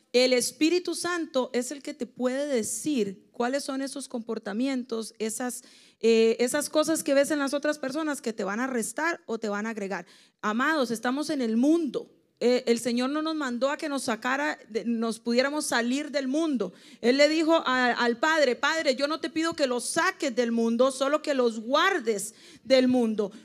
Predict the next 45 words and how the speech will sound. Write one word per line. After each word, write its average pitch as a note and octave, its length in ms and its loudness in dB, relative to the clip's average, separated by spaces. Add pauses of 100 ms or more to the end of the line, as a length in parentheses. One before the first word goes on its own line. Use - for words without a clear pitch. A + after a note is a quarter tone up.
Por A#3 160 4
eso B3 440 0
nadie A#3 320 2
le D#4 80 -4
está D#4 160 -2
diciendo D4+ 340 -4
a D4+ 40 0
usted D4 200 -2
aquí C#4+ 300 -4
que B3+ 120 0
sus A#3+ 200 -4
amistades A3 440 -2
deben D#4+ 200 -4
ser B3+ 120 -2
solamente A3+ 440 -4
dentro G#3+ 300 -2
de G3+ 100 0
la F#3+ 80 -4
iglesia. G3+ 440 -4 (220)
Sammy A3 340 -2
lo D#4+ 120 2
acaba D4 340 -2
de D4 80 4
decir B3 300 -2
muy C#4 180 -2
bien. A#3 320 -4 (260)
En A#3+ 220 2
tu G#3 140 0
trabajo, D4+ 720 2 (220)
en B3 200 2
tus B3 120 2
relaciones, A#3+ 720 0
eh, B3 320 4
interpersonales, A#3+ 1040 0
tus A3+ 200 -4
amistades, C4+ 680 -2 (280)
vas D#4+ 180 2
a A4 80 -2
tener E4 300 0
gente F4 340 0 (140)
que C#4+ 140 2
no C#4+ 200 0
conoce F#4 480 -2
al G#3+ 140 -2
Señor. G#3+ 480 -2